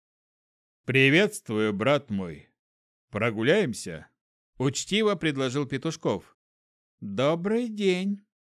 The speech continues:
уклончиво ответил Охреневич. «У вас настолько срочное дело, что оно не может подождать после обеденного времени?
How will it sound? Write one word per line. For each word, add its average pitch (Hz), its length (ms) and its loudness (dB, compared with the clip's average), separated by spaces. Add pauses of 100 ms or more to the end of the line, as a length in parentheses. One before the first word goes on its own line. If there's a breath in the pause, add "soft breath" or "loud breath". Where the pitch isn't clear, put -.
уклончиво 165 720 0
ответил 147 520 -2
Охреневич. 139 760 -4 (340)
«У 107 180 -4
вас 135 340 -2
настолько 139 720 -4
срочное 131 760 -4
дело, 131 460 -4
что 120 300 -4
оно 123 240 -2
не 127 140 -2
может 127 400 -4
подождать 113 680 -4
после 120 360 -6
обеденного 117 720 -4
времени? 120 760 -2